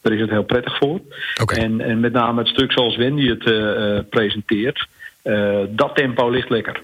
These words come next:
Speaker 2: Oké.
Speaker 1: Althans, dat lag, lag voor mij lekker. Maar de, maar de inhoudelijkheid van, van alle drie de,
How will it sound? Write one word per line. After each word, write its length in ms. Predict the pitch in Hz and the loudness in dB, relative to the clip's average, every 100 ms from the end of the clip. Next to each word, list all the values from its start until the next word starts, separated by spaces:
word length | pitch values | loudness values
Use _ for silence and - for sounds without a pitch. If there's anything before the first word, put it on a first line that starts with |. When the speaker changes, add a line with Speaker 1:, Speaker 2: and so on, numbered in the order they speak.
| - - 139 | -12 -4 0
Speaker 2:
Oké. 140 | 120 | 0
Speaker 1:
Althans, 300 | 113 120 113 | 2 0 0
dat 140 | 120 | 0
lag, 280 | 135 113 - | 0 0 0
lag 220 | 135 139 - | 2 2 2
voor 100 | 175 | 0
mij 200 | 214 131 | 2 0
lekker. 540 | - - - - - | -2 -10 -10 -8 -6
Maar 280 | - 113 113 | 0 0 0
de, 260 | 117 110 107 | 0 0 0
maar 140 | 107 | 0
de 100 | 110 | 0
inhoudelijkheid 680 | 117 113 135 143 107 98 92 | 0 2 2 2 -2 -4 -2
van, 240 | - 101 98 | -2 -2 -2
van 220 | 95 - | -2 -2
alle 220 | 98 101 101 | 0 0 0
drie 200 | 120 131 | 0 0
de, 480 | 107 98 98 98 | 0 0 0 -2